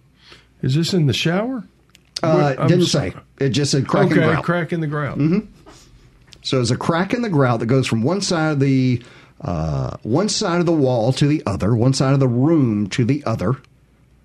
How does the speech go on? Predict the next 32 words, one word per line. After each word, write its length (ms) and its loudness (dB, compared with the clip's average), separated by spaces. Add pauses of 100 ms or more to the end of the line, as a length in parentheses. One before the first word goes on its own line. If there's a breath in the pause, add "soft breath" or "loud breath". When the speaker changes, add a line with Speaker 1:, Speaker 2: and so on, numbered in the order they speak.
(720)
Speaker 2:
Um, 540 -2 (200)
I'm 180 -2
thinking 400 0
about 300 0
just 320 -2
pulling 400 0
the 200 0
old 300 0
grout 320 0
out 260 0
and 140 0
putting 300 2
in 260 2
new. 400 2 (360 loud breath)
Is 180 -4
that 160 0
expensive 420 -6
fix, 240 -6
or 80 -2
should 220 0
I 80 0
go 160 0
down 260 -2
to 100 -10
the 80 -4
slab 680 -2
and 140 -2
investigate? 880 -4 (760 soft breath)
That's, 320 -2
this 280 -2
is 160 -2
interesting 460 0